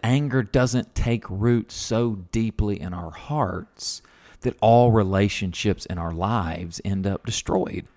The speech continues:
which I think is a good reminder for us that when we do feel that anger that we will inevitably and naturally feel, that we strive to be proactive in how we handle it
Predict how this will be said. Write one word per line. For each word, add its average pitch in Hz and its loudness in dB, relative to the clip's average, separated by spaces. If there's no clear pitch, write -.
which 131 -4
I 135 2
think 151 -4
is 117 0
a 107 2
good 135 6
reminder 113 0
for 98 -2
us 101 0
that 110 -4
when 98 -4
we 95 -6
do 143 -2
feel 143 2
that 117 -2
anger 101 -2
that 95 -2
we 117 -4
will 110 -4
inevitably 110 0
and 90 -6
naturally 92 -6
feel, 95 -8
that - -6
we 127 0
strive 110 -2
to 101 -4
be 92 -4
proactive 98 -4
in 82 -10
how 85 -12
we 90 -10
handle 101 -6
it 82 -8